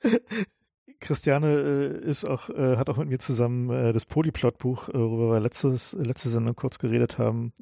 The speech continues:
äh, geschrieben. Also falls ihr irgendwie Zeit zum Lesen habt jetzt gerade, dann, äh, ist es, sei es nochmal empfohlen, Gefährliche Menschen, wir tun den Link nochmal in die Shownotes.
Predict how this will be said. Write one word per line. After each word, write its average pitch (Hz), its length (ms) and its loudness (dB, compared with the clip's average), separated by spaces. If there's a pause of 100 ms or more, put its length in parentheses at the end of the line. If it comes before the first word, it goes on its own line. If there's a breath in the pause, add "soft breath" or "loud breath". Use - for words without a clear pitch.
äh, 113 220 2
geschrieben. 131 520 -4 (720 loud breath)
Also 104 160 -2
falls - 260 -2
ihr 113 80 4
irgendwie 107 240 -2
Zeit - 280 0
zum 110 160 0
Lesen 117 440 2
habt 113 280 0
jetzt - 180 -2
gerade, 104 380 2
dann, 101 340 -2
äh, 113 240 -2
ist - 160 -6
es, - 180 -8
sei 113 100 0
es 104 100 0
nochmal 110 240 -2
empfohlen, 107 560 0
Gefährliche 110 460 -2
Menschen, 104 320 0
wir 110 80 -2
tun 110 140 -4
den 104 120 2
Link 117 140 0
nochmal 104 240 0
in 104 40 -2
die 104 80 -2
Shownotes. 110 440 -2